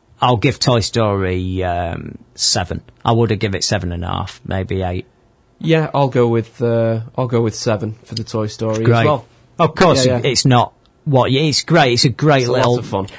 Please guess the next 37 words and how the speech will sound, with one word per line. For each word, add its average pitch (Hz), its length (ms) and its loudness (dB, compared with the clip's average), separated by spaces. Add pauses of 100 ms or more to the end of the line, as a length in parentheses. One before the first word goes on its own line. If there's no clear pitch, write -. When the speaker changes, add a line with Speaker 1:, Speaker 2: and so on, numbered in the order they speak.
Speaker 1:
wa-, 131 400 6
heartwarming 123 640 4
little 110 280 2
eight 113 160 0
minutes 104 380 0
Speaker 2:
Yeah. 104 300 -4
Speaker 1:
of - 140 -6
peeking 127 380 2
back 127 200 0
through 117 200 2
the 113 80 4
window 107 320 4
of 101 80 2
that 101 160 0
house 104 380 0
where 107 180 2
they've 123 120 2
Speaker 2:
Very 139 140 4
Speaker 1:
just - 260 4
Speaker 2:
funny. 135 120 4
Speaker 1:
settled 110 260 0
in 104 180 2
with 101 220 -2
the 113 80 -2
new 107 220 2
girl 104 340 2
after 107 280 0
Toy 101 240 2
Story 98 400 0
three. 104 340 2
It's - 120 -2
great. 107 480 2
Hawaiian 123 440 4
Vacation, 113 600 2
it's - 140 -2
called. 113 360 2
Speaker 2:
Yeah. 101 200 -4